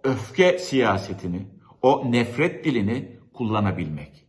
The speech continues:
Ve onu kullandığı müddetçe şu andaki potansiyel seçmenine sahip çıkacağını düşünüyor.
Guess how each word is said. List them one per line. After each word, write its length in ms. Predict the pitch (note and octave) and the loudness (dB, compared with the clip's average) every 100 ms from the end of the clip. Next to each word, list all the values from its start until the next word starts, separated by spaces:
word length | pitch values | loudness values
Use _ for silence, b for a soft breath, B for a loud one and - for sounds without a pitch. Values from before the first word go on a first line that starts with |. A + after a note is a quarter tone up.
| b b b | b b b
Ve 80 | C3 | 2
onu 320 | - - F3+ | 4 2 2
kullandığı 680 | - C#3+ D3+ D#3 D#3+ E3 F#3+ | -2 0 2 2 2 2 2
müddetçe 800 | A3 A3 - C3+ - A2 G#2+ - B B B B B | 0 -2 0 0 -2 -2 -2 -4 B B B B B
şu 320 | - - E3+ | -18 -4 0
andaki 680 | - G3+ F#3+ E3+ D#3+ - D#3+ | 4 4 4 0 -2 -2 -4
potansiyel 800 | - B2+ B2+ C#3+ C#3+ - D3 D#3+ | -6 -10 -4 -2 -2 -4 -2 -2
seçmenine 800 | F3 - D3+ - - C#3 C3+ C3+ | -2 -2 -2 -2 -4 -2 -2 -2
sahip 460 | C#3+ C3 B2+ C3+ C3+ | -4 0 0 0 -4
çıkacağını 580 | - B2 A2+ A2+ A2 G2 | -8 -6 -2 0 -2 -6
düşünüyor. 420 | - E2+ E2+ | -10 -8 -6